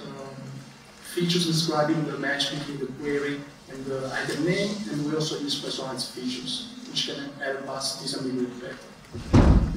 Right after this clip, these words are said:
So we use, uh, user item in historic interaction. For example, if the user has a station with an artist, that's a strong indicator that the user may be looking for that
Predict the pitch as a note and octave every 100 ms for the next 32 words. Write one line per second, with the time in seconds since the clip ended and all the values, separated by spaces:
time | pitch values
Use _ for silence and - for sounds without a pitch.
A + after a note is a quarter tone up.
0 | - - E3+ F#3 G3+ G3 - - - -
1 | D#3+ D3 D#3+ F3 F#3+ F3+ F#3 F3 D#3+ -
2 | - - D#3+ - D3+ F3 F3 - F#3+ F3+
3 | - D#3 - D3 - - - D#3+ D#3+ D#3+
4 | D3+ D#3+ D#3+ - - - - - C3+ -
5 | D#3+ D#3+ - E3 C#3 C#3 B2+ C3+ C#3+ C3+
6 | - - - - - - - - - D3
7 | C#3+ C#3+ B2+ C3 B2+ B2+ B2+ B2 D#3 D#3+
8 | D#3+ C#3+ C3+ C#3 C3 B2+ A#2+ B2+ B2